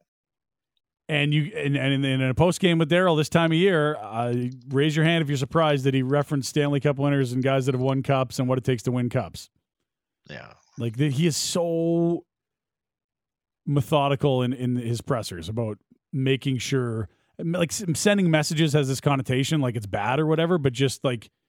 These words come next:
Speaker 1: keeping things aligned with the goals, right? Like, you can just see how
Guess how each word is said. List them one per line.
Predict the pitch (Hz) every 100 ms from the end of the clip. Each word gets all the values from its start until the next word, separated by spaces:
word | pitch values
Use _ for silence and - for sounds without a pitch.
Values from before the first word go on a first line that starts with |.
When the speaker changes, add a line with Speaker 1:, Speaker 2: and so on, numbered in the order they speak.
| _ _ _ _ _ _ _
Speaker 1:
keeping | - 165 160 175 151
things | 170 160 151 151 170
aligned | 151 139 139 139 139 127
with | 127 -
the | 127
goals, | 120 95 69 76 107
right? | 107 135
Like, | 120 110
you | 120
can | 131
just | 135 -
see | - 160 147
how | 147 139 135